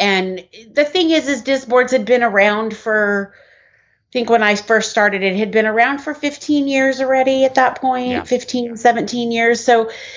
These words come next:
Speaker 1: you know, a lot of people are s-, set in their ways and with the way things run and how things go. And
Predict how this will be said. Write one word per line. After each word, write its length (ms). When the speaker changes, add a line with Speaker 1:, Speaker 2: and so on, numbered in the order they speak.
Speaker 1:
you 100
know, 80
a 40
lot 160
of 120
people 360
are 360
s-, 460
set 460
in 140
their 160
ways 680
and 200
with 240
the 100
way 200
things 340
run 440
and 140
how 180
things 360
go. 580
And 200